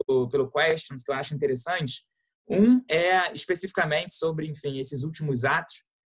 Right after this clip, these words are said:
né, e, e muita gente querendo saber, é, como é que fica a postura, é, da diplomacia israelense, né? É, tão perguntando, por exemplo, onde está o embaixador nesse momento? E eu queria que vocês comentassem um pouco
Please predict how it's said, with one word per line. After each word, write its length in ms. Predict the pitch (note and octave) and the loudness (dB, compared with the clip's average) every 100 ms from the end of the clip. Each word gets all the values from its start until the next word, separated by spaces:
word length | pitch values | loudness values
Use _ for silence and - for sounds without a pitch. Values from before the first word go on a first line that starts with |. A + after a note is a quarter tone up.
| _ - | _ -4
né, 260 | B2+ D3 | 0 0
e, 160 | D#3 - | 0 -2
e 40 | |
muita 280 | D3 D#3 G3 | -2 0 0
gente 200 | F3+ G3+ | 2 0
querendo 240 | F#3 F3 G3 | 2 0 0
saber, 520 | G3 D#3 D3 F#3 G3+ - _ _ - | 0 2 2 2 -2 -8 _ _ -2
é, 520 | D3 D3+ D#3 D3+ D3+ - | 0 0 0 0 -2 -4
como 160 | E3+ | -4
é 80 | F3 | -2
que 100 | G#3 | -2
fica 240 | G#3 G3 G#3 | -2 0 0
a 60 | |
postura, 760 | G#3 F#3+ - F3+ F#3+ G3+ G#3 - _ _ _ | 2 0 0 2 4 6 4 -2 _ _ _
é, 760 | D#3+ D#3 D#3+ D#3 D3+ C#3+ C3 - _ - | -4 -2 -2 -2 -2 -2 -4 -10 _ -2
da 200 | D3 D3+ | 0 2
diplomacia 580 | F#3+ G3 F#3 E3+ G3 | 0 0 2 0 2
israelense, 760 | G3+ F#3+ G3 D3+ C3 B2 B2 A#2 | 2 4 2 4 2 0 -4 -6
né? 260 | A#2+ C#3 E3 - | -4 -2 -2 -4
É, 280 | - C#3 C3 | -8 -6 -6
tão 180 | D#3+ | -6
perguntando, 500 | D#3+ E3+ E3+ E3 C#3 - _ - | -4 -4 -2 0 -2 -4 _ -2
por 140 | D3 | 0
exemplo, 280 | C#3+ D3+ D#3 | 0 0 2
onde 140 | G3 | 2
está 140 | G3+ G3+ | 2 2
o 60 | |
embaixador 640 | G3+ G3 G3 F3 D#3 F3 | 2 2 2 2 2 2
nesse 240 | D#3 D#3 E3 | 0 -2 -2
momento? 460 | D3+ D3 B2+ A#2 - _ _ - | 0 2 2 0 -6 _ _ 2
E 60 | |
eu 60 | C3+ | 4
queria 160 | D3+ D#3 | 4 0
que 60 | |
vocês 120 | D#3 | -4
comentassem 600 | - E3 D3+ D3+ E3+ F#3 E3 | -4 -2 -2 0 0 -2 -6
um 100 | C3 | -2
pouco 500 | D#3 E3 - C3 | -2 -2 0 0